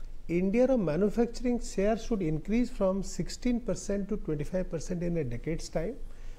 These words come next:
ଆଉ that will create about ଟେନ୍ ମିଲିୟନ୍ ଜବ୍ସ। ତେଣୁ ଏଇ ଯୋଉ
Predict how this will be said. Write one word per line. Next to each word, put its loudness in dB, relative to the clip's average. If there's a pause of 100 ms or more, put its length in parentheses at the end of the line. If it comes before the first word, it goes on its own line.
(300)
ଆଉ 6 (100)
that 6
will 4 (100)
create 2
about 4 (140)
ଟେନ୍ 4
ମିଲିୟନ୍ 2
ଜବ୍ସ। -4 (1040)
ତେଣୁ 4 (140)
ଏଇ 6
ଯୋଉ 2